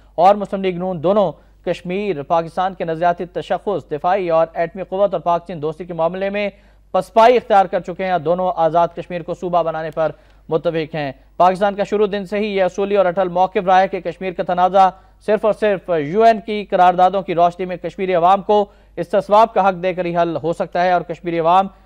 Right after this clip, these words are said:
इसतिस्वाब में अक्सरियत राय के साथ अपने मुस्तकबिल के तयन के लिए जो भी फैसला करेंगे वो हमें काबिल कबूल होगा,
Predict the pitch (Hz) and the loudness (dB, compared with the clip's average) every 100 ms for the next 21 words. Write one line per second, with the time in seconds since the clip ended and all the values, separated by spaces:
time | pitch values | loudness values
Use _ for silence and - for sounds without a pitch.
0 | _ 160 - 175 - 185 180 185 170 - | _ -10 -4 -4 2 2 2 -2 -10 -8
1 | 220 247 214 180 170 165 175 165 175 170 | -2 0 2 0 0 -2 -4 -4 -8 -8
2 | 160 170 170 170 156 160 185 185 190 196 | -8 -8 -6 -8 -6 -6 -6 -6 -8 -4
3 | 202 190 _ _ - 127 202 269 294 240 | -4 -6 _ _ -20 -2 6 6 4 0
4 | 208 180 185 165 160 160 160 139 170 180 | -2 -2 -2 -2 -4 -6 -4 0 2 2
5 | 190 185 185 214 202 190 185 175 170 170 | 0 2 2 2 -2 -4 -2 -2 0 0